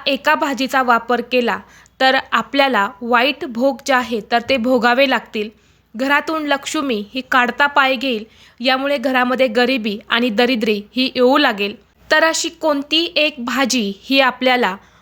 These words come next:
भोगीची भाजी बनवताना घ्यायची नाहीत, याबद्दलची संपूर्ण माहिती आज या व्हिडिओमध्ये मी तुमच्यासोबत शेअर करणार आहे. त्यामुळे तुम्ही हा व्हिडिओ स्किप न करता शेवटपर्यंत पाहत राहा. चॅनलवरती नवीन असाल तर सबस्क्राईब करा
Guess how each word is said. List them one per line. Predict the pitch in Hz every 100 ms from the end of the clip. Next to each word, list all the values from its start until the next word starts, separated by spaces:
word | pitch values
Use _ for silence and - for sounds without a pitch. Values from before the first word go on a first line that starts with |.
| _
भोगीची | 240 254 269 262 294 320
भाजी | 294 277 240 262
बनवताना | 254 240 233 240 240 233
घ्यायची | 240 254 233 254
नाहीत, | 233 240 226 226 _ - -
याबद्दलची | 254 240 294 - 311 311 330
संपूर्ण | - 311 262 302 330 339
माहिती | 311 285 247 254 -
आज | 254 240
या | 285
व्हिडिओमध्ये | 285 269 269 302 294 302
मी | 294 294
तुमच्यासोबत | 277 240 262 254 269 262 254
शेअर | - 269 262
करणार | 269 262 247 240
आहे. | 226 240 262 - - _ _
त्यामुळे | 294 285 302 311
तुम्ही | 311 262 277
हा | 311 311
व्हिडिओ | 285 277 277 285
स्किप | 285 - 285
न | 277 285
करता | 294 262 233 214 226 - - -
शेवटपर्यंत | 311 294 302 302 311 302 294 302
पाहत | 302 240 269 269
राहा. | 262 240 240 - _ _
चॅनलवरती | 320 277 311 320 311 311
नवीन | 294 277 269
असाल | 262 247 247 247
तर |
सबस्क्राईब | 277 254 233 - - 294 294 -
करा | 320 233